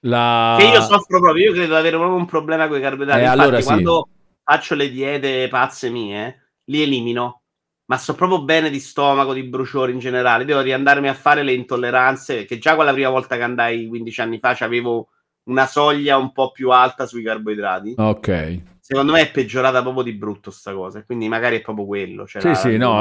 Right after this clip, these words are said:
Speaker 1: vabbè, ma poi la pizza comunque bassa e scrocchiarella, secondo me, in ge-, come genere io lo preferisco di meno, ma poi all'interno del genere, se è fatta bene, è, è figa, anzi, come no, a me piacciono tutte le pizze.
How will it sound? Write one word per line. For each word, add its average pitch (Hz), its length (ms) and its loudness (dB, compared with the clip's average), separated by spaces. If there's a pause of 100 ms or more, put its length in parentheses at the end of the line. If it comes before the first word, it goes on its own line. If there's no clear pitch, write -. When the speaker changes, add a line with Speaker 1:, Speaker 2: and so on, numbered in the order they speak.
Speaker 1:
vabbè, 95 240 0
ma 95 100 0
poi 110 160 0
la 95 100 0
pizza 117 760 0
comunque 113 340 0
bassa 117 300 -2
e - 20 0
scrocchiarella, 113 640 -2
secondo 104 220 -6
me, 113 100 -2
in 104 400 -2
ge-, 113 580 0
come 107 300 -2
genere 135 480 0
io 127 220 2
lo 117 100 2
preferisco 104 420 -4
di 104 120 0
meno, 123 240 0
ma 92 100 0
poi 127 220 2
all'interno 104 720 0
del 101 140 -2
genere, 113 340 0
se 95 120 -6
è - 20 0
fatta 95 400 -4
bene, 120 360 0
è, 82 840 -4
è 80 60 -6
figa, 90 460 -4
anzi, - 520 -6
come 95 240 -2
no, 80 160 -6
a 92 40 -8
me 113 120 0
piacciono 98 380 -4
tutte - 340 -6
le 92 100 -2
pizze. - 440 -14